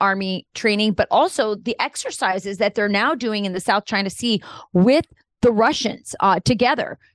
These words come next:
something that we've been saying forever would happen. We would bring China and Russia, our two greatest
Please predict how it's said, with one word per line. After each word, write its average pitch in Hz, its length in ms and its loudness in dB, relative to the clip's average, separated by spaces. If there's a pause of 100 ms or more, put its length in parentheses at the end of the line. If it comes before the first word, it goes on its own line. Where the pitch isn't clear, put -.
something 277 420 0
that 220 180 0 (440)
we've 302 240 4
been 370 140 -2
saying 339 260 4
forever 285 480 4
would 233 160 2
happen. 226 640 -2
We 226 200 -4
would 220 180 0
bring 269 320 0
China 269 540 0 (360)
and 262 360 2
Russia, 233 500 0 (340)
our 190 140 2 (100)
two 330 400 4
greatest 254 540 0